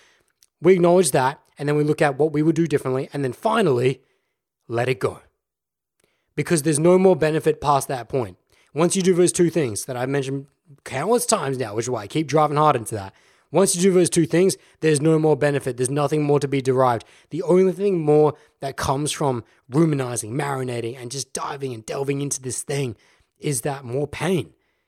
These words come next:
It's just, you're going back to option A.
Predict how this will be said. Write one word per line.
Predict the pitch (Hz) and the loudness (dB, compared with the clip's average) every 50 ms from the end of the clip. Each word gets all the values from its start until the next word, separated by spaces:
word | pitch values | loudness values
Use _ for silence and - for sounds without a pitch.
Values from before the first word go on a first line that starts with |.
| _ _ | _ _
It's | - 131 - | -12 -8 -4
just, | - - 180 151 - - _ _ _ - | -2 0 0 0 -4 -8 _ _ _ -14
you're | 151 139 143 165 151 | -4 0 2 2 2
going | 123 156 151 156 170 170 | 2 2 2 2 2 2
back | - 170 143 139 - | 0 -2 -4 -6 -10
to | - - | -10 -10
option | 135 135 - - 135 135 - 127 | -10 -10 -8 -10 -12 -12 -10 -4
A. | 151 165 143 117 | -2 -2 -2 -2